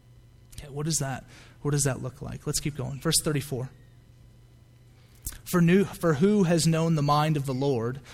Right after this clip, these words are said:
or who has been his counselor? Or who has given a gift to him that he might be repaid?" Here's what I like what Paul does:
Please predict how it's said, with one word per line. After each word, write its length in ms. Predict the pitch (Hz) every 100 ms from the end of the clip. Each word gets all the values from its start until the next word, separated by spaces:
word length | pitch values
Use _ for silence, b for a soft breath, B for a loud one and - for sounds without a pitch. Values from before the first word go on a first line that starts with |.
| B -
or 140 | 143
who 320 | - 185 190
has 260 | 131 151 135
been 220 | 143 151
his 220 | 151 -
counselor? 600 | - - 147 - - - - B B B
Or 140 | - 156
who 360 | - 214 226
has 260 | 165 165 151
given 480 | 185 185 196 190 190 B B -
a 100 | 139
gift 460 | 139 185 - -
to 100 | 165
him 340 | 120 170 151 135
that 140 | 135
he 80 | 135
might 260 | 147 175
be 140 | 165 151
repaid?" 320 | 143 151 135
Here's 160 | 160 185
what 80 |
I 20 | 170
like 160 | 147
what 100 | 143
Paul 200 | - 143
does: 420 | 135 139 135 127